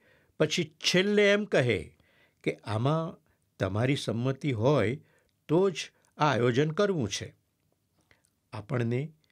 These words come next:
સામે ચાલીને હસતે મુખે સંમતિ આપવાનું મન થાય, એ કોઈથી બંધાતા નહીં.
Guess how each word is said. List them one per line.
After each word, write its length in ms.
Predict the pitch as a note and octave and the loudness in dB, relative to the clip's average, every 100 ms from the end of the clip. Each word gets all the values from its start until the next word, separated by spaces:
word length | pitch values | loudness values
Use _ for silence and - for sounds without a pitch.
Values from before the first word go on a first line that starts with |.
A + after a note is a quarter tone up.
| _ _ - | _ _ -14
સામે 540 | - - G2+ G2+ C3+ | -10 -4 0 4 4
ચાલીને 640 | A2+ G#2+ G2 G2 G#2 D#3 - _ _ _ B2+ | 4 0 0 -2 -2 -4 -10 _ _ _ -4
હસતે 420 | B2 - - D#3+ | -4 -2 2 2
મુખે 500 | A#2 G#2 - C3 D3+ - _ | 2 -2 -2 -2 -2 -18 _
સંમતિ 680 | - - A#2+ C3+ D3+ E3+ D3 | -4 0 2 2 0 0 0
આપવાનું 480 | G#2+ - A#2 B2 C#3+ | 0 -2 0 0 -2
મન 400 | G2 G#2 D#3 D#3+ | 0 2 2 0
થાય, 360 | - E2+ D2+ _ _ _ _ _ _ _ _ _ _ _ - | -6 -6 -10 _ _ _ _ _ _ _ _ _ _ _ -8
એ 80 | |
કોઈથી 640 | B2 - C#3+ E3+ F3 E3+ A2+ | -8 0 2 2 0 -2 -2
બંધાતા 520 | G2+ F2+ F#2 F#2 F#2+ | -2 -2 -6 -8 -12
નહીં. 320 | F2 D#2+ - | -14 -18 -20